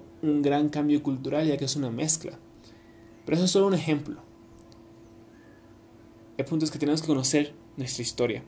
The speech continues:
para apreciar la cultura. Y más allá de, de saber hechos, ese es un error que vivimos con nuestra educación actualmente. Es un método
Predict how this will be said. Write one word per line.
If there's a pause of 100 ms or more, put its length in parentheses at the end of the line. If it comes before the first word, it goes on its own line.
(160)
para
apreciar
la
cultura. (360)
Y
más
allá
de, (240)
de
saber
hechos,
ese
es
un
error
que
vivimos
con
nuestra
educación
actualmente.
Es
un
método